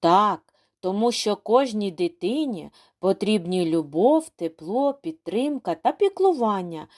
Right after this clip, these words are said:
щоб рости здоровою, щасливою та впевненою. Любов і турбота допомагає дитині відчувати себе у безпеці, знати, що вона важлива і цінна, бо без цього жодна дитина не може повноцінно розвиватися.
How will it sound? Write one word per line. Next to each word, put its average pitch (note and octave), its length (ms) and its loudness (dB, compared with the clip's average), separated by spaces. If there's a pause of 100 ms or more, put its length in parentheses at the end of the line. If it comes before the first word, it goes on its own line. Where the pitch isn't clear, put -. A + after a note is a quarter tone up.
(180)
щоб G3 300 -4
рости G#3 380 0
здоровою, F3+ 920 0
щасливою E3 1080 -8
та C4+ 100 4
впевненою. D3+ 960 -4 (340)
Любов A3 420 4
і D4+ 40 0
турбота C4+ 540 -4
допомагає A#3+ 720 -4
дитині A#3+ 540 -2
відчувати A3+ 680 -2
себе B3+ 340 0
у F4 80 4
безпеці, D4+ 760 -4 (340)
знати, F#3+ 500 0
що F3 200 -6
вона E3+ 280 -4
важлива G#3 640 -2
і E4 120 0
цінна, E3+ 680 -10 (340)
бо G3 140 2
без A3+ 260 0
цього C4+ 540 0 (240)
жодна G4 460 0
дитина C#4+ 540 0
не E3+ 140 -4
може G3+ 380 -2
повноцінно E3+ 800 -6
розвиватися. D#3+ 1000 -8